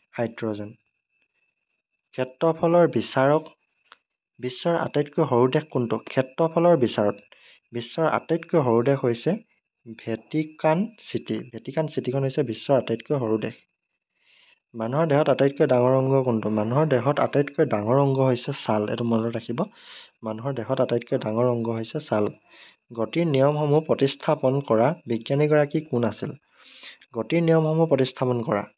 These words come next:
আইজাক নিউটন। এনেকুৱা ধৰণৰ ছায়েন্সৰ কুৱেশ্যনবিলাক অহা দেখা যায়। মানুহৰ দেহত কোনটো অংগ দেহৰ বিষাক্ত পদাৰ্থ নিষ্কাশনত সহায় কৰে? মানুহৰ দেহৰ কোনটো অংগে দেহৰ বিষাক্ত পদাৰ্থ নিষ্কাশনত সহায় কৰে? যকৃত। আমি এইটো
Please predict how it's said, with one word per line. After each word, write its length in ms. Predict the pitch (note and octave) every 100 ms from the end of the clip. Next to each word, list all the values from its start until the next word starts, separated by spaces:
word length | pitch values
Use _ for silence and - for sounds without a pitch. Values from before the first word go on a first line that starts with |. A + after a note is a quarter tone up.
| _
আইজাক 460 | A#2+ A#2+ A#2+ C#3+ C#3+
নিউটন। 380 | D#3+ A2+ G#2+ A2
এনেকুৱা 200 | G#2+ A#2 A#2+
ধৰণৰ 200 | A#2+ B2
ছায়েন্সৰ 320 | A#2 A2 B2 A#2+
কুৱেশ্যনবিলাক 580 | A2+ B2 A#2 A2+ A2+ A2+
অহা 140 | A2+ A2
দেখা 200 | - A2+
যায়। 160 | B2+ F#3+ - - - - - _ - A2+
মানুহৰ 360 | B2 E3+ D#3+
দেহত 260 | C3 D#3 -
কোনটো 360 | C#3+ C#3+ E3 D3+
অংগ 240 | C#3+ C3+ B2+ F#3+ _ _ _ _ _
দেহৰ 340 | A2 A2 D#3 E3+
বিষাক্ত 420 | A#2+ - C#3+ - D#3+
পদাৰ্থ 380 | D3 C#3+ C#3+ D#3
নিষ্কাশনত 560 | A#2+ - C3 C#3+ D3+ -
সহায় 260 | A2 A2+ A#2
কৰে? 160 | A2 C3+ - - _ -
মানুহৰ 320 | A2+ A#2+ D3+
দেহৰ 240 | D#3+ D#3 E3 E3
কোনটো 320 | C3+ C#3 D#3+ B2+
অংগে 240 | B2+ A#2 A2 A2+
দেহৰ 340 | A2 D3 F#3+ G3 - - - A2+
বিষাক্ত 420 | - C#3+ C#3+ E3
পদাৰ্থ 420 | D#3+ D#3 D3+ - D#3+
নিষ্কাশনত 540 | B2 - D3 C#3+ D3 C#3+
সহায় 260 | A#2 A2+ A2+
কৰে? 140 | C3+ D3 C3 A2+
যকৃত। 280 | G#2 - A2+ - - _ _ -
আমি 180 | A2+ A2+
এইটো 180 | A2+